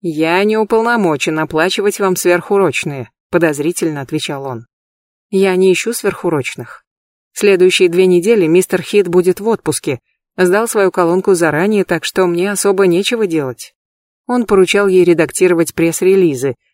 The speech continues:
и Мэдди обнаружила, что даже Кэл Уикс может кое-чему ее научить. Относитесь с осторожностью к таким словам, как «первый» и «единственный», поскольку они часто бывают неточны.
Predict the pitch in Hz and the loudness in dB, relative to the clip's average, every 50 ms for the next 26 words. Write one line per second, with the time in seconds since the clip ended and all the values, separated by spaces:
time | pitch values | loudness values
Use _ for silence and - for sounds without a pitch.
0 | _ _ _ 175 180 170 165 180 220 240 220 196 208 196 180 180 170 160 170 190 | _ _ _ 0 2 2 2 2 0 0 0 0 0 2 2 2 2 4 2 2
1 | 180 185 180 175 165 151 - 185 175 165 170 165 156 165 160 - - 180 180 170 | 2 4 2 2 2 0 0 0 0 2 0 0 0 0 -2 -2 -2 -2 -2 0
2 | 165 170 175 190 214 196 - - - - - - _ 170 175 180 165 147 160 151 | 0 0 0 2 0 0 0 -4 -8 -10 -10 -10 _ -2 -2 -2 0 -2 -4 -6
3 | - - - 175 160 151 139 - - 165 180 190 170 151 156 147 147 143 139 143 | -6 -2 0 0 0 2 0 -2 -2 0 0 -2 -2 -2 -4 -4 -6 -8 -8 -8
4 | 156 165 - - 160 127 - - - _ _ _ _ _ _ _ _ _ _ 208 | -8 -8 -6 -6 -8 -8 -8 -12 -20 _ _ _ _ _ _ _ _ _ _ -4
5 | 208 - 220 220 220 - - 254 - - 202 180 - - 214 202 - - 208 208 | -2 -2 -2 -2 -2 -2 -4 -4 0 0 0 0 2 0 0 0 2 0 2 2
6 | 233 226 196 202 185 - - 190 170 - 196 190 - 208 196 190 - 196 190 196 | 2 2 2 0 0 2 0 0 0 0 -2 0 0 0 0 0 0 0 0 0
7 | 220 220 196 - 190 175 - - - - 220 233 226 202 196 196 185 175 - - | 0 0 0 0 0 -2 -2 -4 -6 -2 -2 0 0 2 4 4 4 2 0 -2
8 | - 208 214 214 226 214 170 151 143 127 - - 156 151 147 147 143 139 - 165 | -2 -2 0 0 -2 -2 -2 -4 -4 -6 -6 -6 -8 -6 -6 -6 -8 -6 -2 -2
9 | 175 175 - - 180 170 - - 185 175 170 190 220 233 196 - 196 196 190 - | -4 -4 0 0 0 0 0 0 0 0 2 2 0 0 0 0 0 0 0 0
10 | - 185 165 175 175 170 180 175 175 - - 180 185 185 - 196 190 190 - - | -2 -2 0 0 0 2 2 0 0 0 0 0 0 2 0 0 -4 -4 -4 -6
11 | 170 147 120 - - | -6 -6 -6 -10 -12